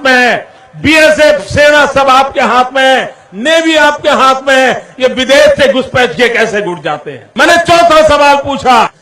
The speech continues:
सारा कम्युनिकेशन भारत सरकार के अंडर में है, कोई भी अगर टेलीफोन पे बात करता है, ईमेल भेजता है, कोई भी कम्युनिकेशन करता है, भारत सरकार उसको इंटरप्ट कर सकती है।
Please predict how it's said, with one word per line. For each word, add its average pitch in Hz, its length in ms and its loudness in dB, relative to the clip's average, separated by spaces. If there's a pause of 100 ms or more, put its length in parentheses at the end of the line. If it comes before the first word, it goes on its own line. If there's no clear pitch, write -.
(160)
सारा 294 420 0
कम्युनिकेशन 269 840 -2
भारत 240 280 -2
सरकार 233 340 -4
के 233 100 -4
अंडर 208 440 -4
में 175 120 -8
है, 110 300 -16 (1080)
कोई 311 260 2
भी 302 100 -2
अगर 285 240 0
टेलीफोन 277 440 -4
पे 285 120 0
बात 269 280 0
करता 269 260 -6
है, 262 360 0
ईमेल 269 280 -2
भेजता 240 320 -4
है, 247 260 0 (340)
कोई 320 200 2
भी 330 140 -2
कम्युनिकेशन 285 680 -4
करता 254 300 -4
है, 339 420 2 (280)
भारत 233 340 0
सरकार 226 400 -2
उसको 226 220 -4
इंटरप्ट 214 440 -4
कर 190 100 -4
सकती 151 380 -14
है। 104 340 -20